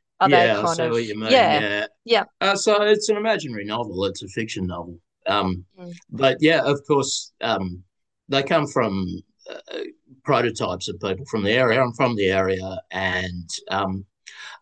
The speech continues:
Speaker 2: I'll get this out at, at this point of the interview, so it's not sort of hanging over things. I have been a methamphetamine user. Um, I have been involved in that crowd and that economy and all that kind of thing. And you don't wanna,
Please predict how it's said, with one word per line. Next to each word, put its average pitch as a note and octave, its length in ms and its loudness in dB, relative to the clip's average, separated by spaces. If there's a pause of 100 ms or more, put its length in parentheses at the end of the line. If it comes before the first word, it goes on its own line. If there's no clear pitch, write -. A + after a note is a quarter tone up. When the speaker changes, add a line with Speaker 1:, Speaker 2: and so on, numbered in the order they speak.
Speaker 2:
I'll C#3 180 2
get D#3 220 2
this C3 200 2
out G2+ 280 0 (120)
at, G2 160 -4 (580)
at A2+ 140 -2
this A#2 180 0
point C3 280 0
of B2 60 2
the C3 120 4
interview, D#3 420 2
so B2+ 340 0
it's - 220 -12
not B2+ 180 -4
sort B2+ 180 0
of A2+ 80 0
hanging C#3 260 0
over D#3+ 220 0
things. F#3 360 -4 (360)
I A#2 100 0
have B2 260 -2 (380)
been A2+ 200 0
a G#2 60 -2
methamphetamine A#2 840 -2
user. F3 360 -2 (300)
Um, G#2 400 -2 (360)
I - 80 -4
have G#2+ 220 -4
been A2 500 -2
involved G#2+ 460 0
in G#2+ 100 0
that G#2 200 -4
crowd B2 380 -2
and G#2+ 120 -6
that G2 140 -6
economy B2 580 -4 (420)
and A#2 140 -2
all A#2+ 140 2
that C3 200 0
kind C#3 200 0
of C3+ 100 -6
thing. F3 220 -2
And F3 180 0
you E3 80 2
don't F3+ 300 0
wanna, C3 400 -2